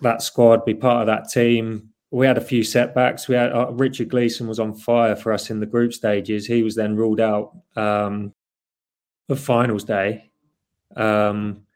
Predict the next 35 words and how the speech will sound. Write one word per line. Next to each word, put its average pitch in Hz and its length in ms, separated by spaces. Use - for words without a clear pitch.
Sando 117 600
hadn't 113 280
played 113 240
much 113 340
in 113 120
twenty 110 240
sixteen, 110 640
came 110 300
in 107 100
in 104 80
finals 110 440
day 107 300
and 104 240
put 117 160
in 107 140
two 120 240
incredible 110 500
performances. 107 840
And 107 140
then 107 220
obviously 107 380
you 104 140
have 101 160
the, 101 320
the 120 160
bigger 117 260
names, 110 420
the 107 80
Rory 110 280
Kleinvelds, 110 760
the 117 80
Azarilla 113 640
at 113 80
the 107 60
time, 107 600